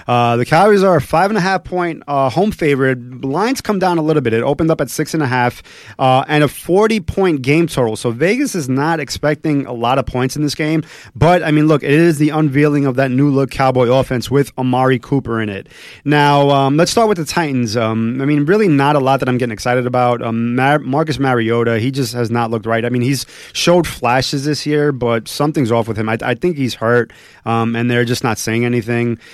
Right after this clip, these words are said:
Um, I mean, as far as the running backs go, I mean, you know, Dion Lewis, do you, do you start him? Um, I, I guess if you own him in seasonal, you're gonna play him. Uh,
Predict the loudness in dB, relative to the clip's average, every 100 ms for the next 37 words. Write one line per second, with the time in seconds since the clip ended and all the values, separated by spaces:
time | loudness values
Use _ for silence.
0 | -20 -4 0 0 0 0 -2 -4 -4 0
1 | 2 2 2 2 2 0 0 0 0 0
2 | -2 -2 0 2 0 -2 -6 -4 -2 -2
3 | -2 -4 -4 -4 -4 -2 -2 0 0 -2
4 | 0 0 0 -4 -6 -8 -12 -8 -6 -2
5 | -2 -2 -2 -2 0 -2 -6 -20 -20 _
6 | -6 -2 -2 -2 -2 -2 0 2 4 4
7 | 2 -2 0 0 2 2 2 2 0 0
8 | -2 0 0 -2 0 -2 0 -2 -2 -4
9 | -2 0 0 -2 -4 -10 -16 -2 0